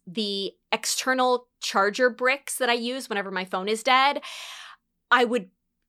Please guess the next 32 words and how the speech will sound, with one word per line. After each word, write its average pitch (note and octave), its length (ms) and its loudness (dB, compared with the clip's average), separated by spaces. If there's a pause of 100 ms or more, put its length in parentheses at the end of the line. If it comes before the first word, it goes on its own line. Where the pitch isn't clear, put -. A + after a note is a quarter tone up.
use B3 460 4
them, G#3 300 4
they G#3+ 140 6
would G3 220 -2
die, G#3 560 6
or G#3 180 -2
they'd G3 140 0
be, G3 60 0
like, F#3+ 140 -2
half A#3+ 460 4
dead, F#3+ 560 0
and G3 280 4
they'd G3 160 0
be G#3 100 4
on F#3 80 4
the G#3 80 -4
counter, E4+ 540 4
and A3+ 120 2
then A3 80 0
we G3+ 80 -4
would F#3 140 -6
slip C4+ 260 0
them A3+ 120 -2
into G3 240 -4
a F3 60 -6
drawer, B3+ 540 4
and F#3+ 100 -6
then F#3+ 80 -6
they F3+ 100 -6
wouldn't G#3 240 -4
get - 120 -4
charged. G3+ 560 0